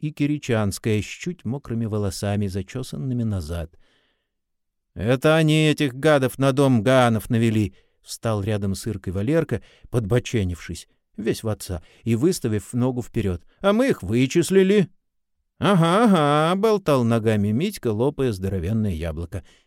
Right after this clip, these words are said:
"Вычислили и накрыли". Сопливый дурачок!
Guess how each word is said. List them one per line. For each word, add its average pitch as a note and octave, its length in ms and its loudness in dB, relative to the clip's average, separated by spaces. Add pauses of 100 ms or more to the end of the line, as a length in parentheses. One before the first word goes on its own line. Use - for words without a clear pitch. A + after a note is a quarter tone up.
"Вычислили F#3+ 1080 0
и A#3 260 -2
накрыли". D#3+ 720 -2 (1200)
Сопливый G#2+ 640 0
дурачок! G#2 720 -4